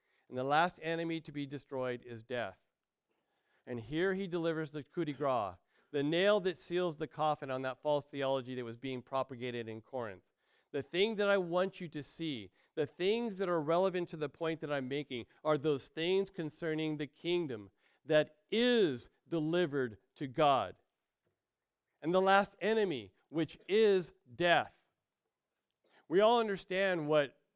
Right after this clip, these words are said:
when the end comes, what that means.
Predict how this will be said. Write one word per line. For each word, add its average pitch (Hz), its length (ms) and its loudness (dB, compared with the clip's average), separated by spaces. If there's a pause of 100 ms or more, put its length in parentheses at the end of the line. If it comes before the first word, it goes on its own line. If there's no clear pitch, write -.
(420)
when 170 200 -2
the 151 220 -2
end 170 420 0 (280)
comes, 117 640 -4
what 156 220 0
that 160 220 2
means. 113 380 -8